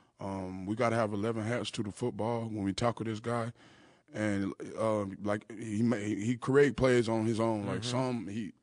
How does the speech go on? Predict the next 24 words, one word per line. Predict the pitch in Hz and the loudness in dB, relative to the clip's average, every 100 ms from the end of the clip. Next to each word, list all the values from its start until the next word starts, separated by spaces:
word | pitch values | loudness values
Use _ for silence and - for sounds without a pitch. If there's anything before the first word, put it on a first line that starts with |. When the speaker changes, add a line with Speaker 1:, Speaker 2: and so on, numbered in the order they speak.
| - | -8
Speaker 1:
he | 107 | -4
breaking | 95 120 110 | 2 2 2
a | 104 | -2
couple | 123 110 | -2 0
tackles | - 120 98 90 - _ - - - - | 2 2 0 -10 -14 _ -20 -20 -20 -12
and | 95 95 | -10 -2
things | 110 107 98 | 0 0 0
like | 95 - | -4 -2
that. | 98 90 | -2 -2
But, | 95 90 - 110 98 | -4 -6 -10 -14 -4
I | |
mean, | 107 107 | 0 0
like | 104 101 | 0 -4
a | |
strong | - 110 120 117 | -6 -2 0 0
runner, | 113 117 113 131 113 | -2 -4 -6 -10 -12
uh, | 95 95 101 | -10 -12 -12
we | 98 | -10
just | 110 | -2
gotta | 110 104 | -2 0
bring | 107 107 | 0 2
our | |
A | 107 113 | 2 2
game. | 101 92 | 0 -8